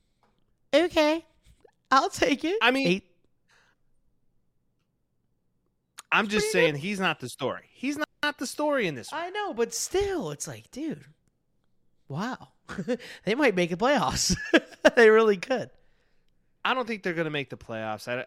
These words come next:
Speaker 2: I,
Speaker 1: They
Speaker 2: I mean,
Speaker 1: could.
Speaker 2: I just think he has a very talented roster around him. Joe Mixon. Chase Brown
Speaker 1: Yeah.
Speaker 2: had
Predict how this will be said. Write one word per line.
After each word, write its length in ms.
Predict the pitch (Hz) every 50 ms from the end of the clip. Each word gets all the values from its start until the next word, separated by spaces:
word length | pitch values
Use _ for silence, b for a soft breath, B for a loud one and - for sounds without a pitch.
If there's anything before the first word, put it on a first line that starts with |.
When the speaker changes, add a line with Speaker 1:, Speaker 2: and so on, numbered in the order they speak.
| - 127
Speaker 2:
I, 60 | 139
Speaker 1:
They 120 | - - 220
Speaker 2:
I 40 | 262
mean, 120 | 202 151
Speaker 1:
could. 60 | 143
Speaker 2:
I 80 | 139 143
just 180 | 143 143 -
think 140 | - 143 120
he 60 | - 123
has 100 | 113 110
a 40 | 107
very 280 | - 123 127 135 139
talented 460 | 131 - - 131 117 117 113 113 123 107
roster 360 | 107 95 95 95 - - 113 98
around 160 | 90 87 87
him. 80 | 90 87 _
Joe 200 | - 95 101 110
Mixon. 560 | 107 104 95 92 92 - - - 104 101 92 b b b b b
Chase 380 | - - - 185 180 202 185 -
Brown 680 | - _ - 120 123 120 120 120 123 131 143 156 165 170 _ _ _ _ _ _
Speaker 1:
Yeah. 240 | 156 147 151 175 190
Speaker 2:
had 300 | 151 135 123 120 113